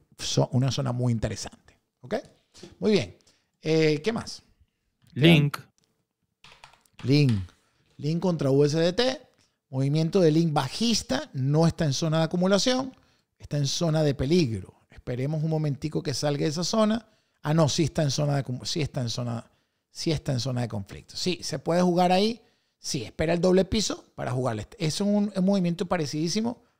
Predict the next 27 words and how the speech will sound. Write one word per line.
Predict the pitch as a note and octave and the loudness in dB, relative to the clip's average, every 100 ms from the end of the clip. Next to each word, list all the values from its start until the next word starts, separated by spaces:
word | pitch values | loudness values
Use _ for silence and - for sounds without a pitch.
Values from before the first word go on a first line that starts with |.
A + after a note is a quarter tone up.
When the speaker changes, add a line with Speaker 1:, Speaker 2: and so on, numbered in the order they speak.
| - | -8
Speaker 1:
al | C#3 | -2
de | C3+ | 2
Bitcoin. | D3+ D3 G#2+ F#2+ G2 | 2 0 -8 -10 -12
Sí, | - E3+ | -8 -6
señor. | D3 G2+ F#2 - | -4 -6 -10 -10
Muy | D3 F#3+ | -2 0
parecido | G3 F#3 C3 D#3+ | 2 2 0 -2
al | |
de | D#3+ | 0
Bitcoin. | D#3 D3+ A3 | -2 -2 -4
Ahí | F3+ D3 | -2 -4
no | |
se | D3 E3 | -6 -4
tradea. | F#3+ A#3 B3+ B3 - _ _ | -2 0 0 -2 -10 _ _
Si | C3+ | -12
usted | C#3 | -8
quiere | D3 C#3+ | -4 -4
acumular, | D3 E3 F#3 A#3 A#3 D4 - _ _ _ _ _ _ _ | -4 -2 0 2 0 -4 -20 _ _ _ _ _ _ _
sí, | - E4 A4 - | -6 -6 -6 -10
pero | E3+ D#3 D#3 - _ _ | -4 -2 -2 -4 _ _
yo | - | -6
esperaría | D#3+ - F3+ D3 D3+ E3+ - _ _ | -4 0 0 0 0 -2 -8 _ _
que | C#3+ | -6
haga | C#3+ | -4
el | D#3+ | 0
doble | D#3 D3 D3 | 2 2 0
piso | G#3+ A3 | -2 -4